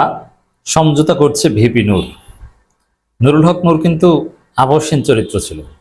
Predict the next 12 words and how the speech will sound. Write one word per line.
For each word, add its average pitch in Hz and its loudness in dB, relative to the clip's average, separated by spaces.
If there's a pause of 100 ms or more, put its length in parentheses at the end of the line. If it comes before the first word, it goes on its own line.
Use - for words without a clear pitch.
(1200)
কিন্তু 120 0
না, 107 2 (1200)
ভিপি 131 2
নূর 151 2
এখন 180 2
আপোষ 120 0
করছেন। 113 -4
অবস্থা 143 0
দৃষ্টি 160 0
মনে 143 0
হচ্ছে 156 0
যে 110 2